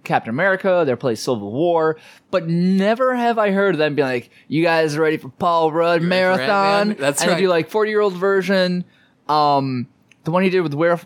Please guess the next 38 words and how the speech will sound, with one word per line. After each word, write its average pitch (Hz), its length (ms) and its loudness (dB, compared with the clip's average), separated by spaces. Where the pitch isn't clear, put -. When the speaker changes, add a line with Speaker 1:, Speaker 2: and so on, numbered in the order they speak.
Speaker 1:
Will 170 200 0
Ferrell, 160 720 2
uh, 139 180 2
Speaker 2:
Right. 135 40 2
Speaker 1:
Ron 160 260 0
Burgundy, 165 640 0
and 170 160 2
then 165 300 2
Ant-Man. 120 500 -2
You, 180 180 -2
you, 208 220 -2
you 220 100 0
don't, 285 260 0
you 214 80 0
don't 269 120 2
hear 233 200 2
that - 220 0
because 190 480 0
no 220 120 0
one 262 120 2
cares 254 240 -2
about 143 180 0
Ant-Man. 104 400 -12
Speaker 2:
No, 92 220 -8
no 127 100 2
one 180 140 0
cares 196 220 0
about 160 180 2
Ant-Man. 123 320 -2
I 165 180 2
saw 208 220 2
it 202 60 0
in 196 80 -2
the 190 40 -6
theaters. 190 580 0
It 294 60 0
was 160 220 -2
fine. 143 560 0